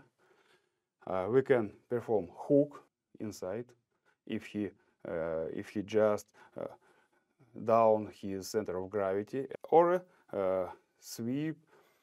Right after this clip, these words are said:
of the feet like this. We can switch to the Gadavlia, very powerful throw, very famous throw from the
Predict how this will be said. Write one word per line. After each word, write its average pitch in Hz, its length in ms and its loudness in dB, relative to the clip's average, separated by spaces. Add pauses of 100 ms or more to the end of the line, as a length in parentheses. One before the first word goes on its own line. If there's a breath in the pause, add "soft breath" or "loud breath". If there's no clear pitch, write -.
(400 soft breath)
of 92 200 -8
the 87 180 -4 (220)
feet 98 280 -8 (440)
like 82 220 -6 (120)
this. 104 260 -10 (3500)
We 175 120 6
can 127 280 4 (100)
switch 147 560 -2
to 113 120 -2
the 104 120 0
Gadavlia, 110 640 2 (680)
very 101 240 2
powerful 107 540 -4
throw, 113 480 -2 (1700 soft breath)
very 78 240 -6 (1800)
famous 98 440 -6
throw 92 460 -8
from 78 200 -8
the 73 160 -10